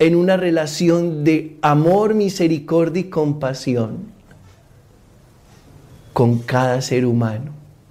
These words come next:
descubriendo en cada ser humano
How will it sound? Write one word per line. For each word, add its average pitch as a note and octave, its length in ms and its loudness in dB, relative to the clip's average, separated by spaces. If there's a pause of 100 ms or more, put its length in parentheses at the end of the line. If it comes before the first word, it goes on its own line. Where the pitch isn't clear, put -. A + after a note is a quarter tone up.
(640)
descubriendo B2+ 1200 2
en D3 240 0
cada C3 360 -4
ser B2+ 220 -4
humano A#2 500 -4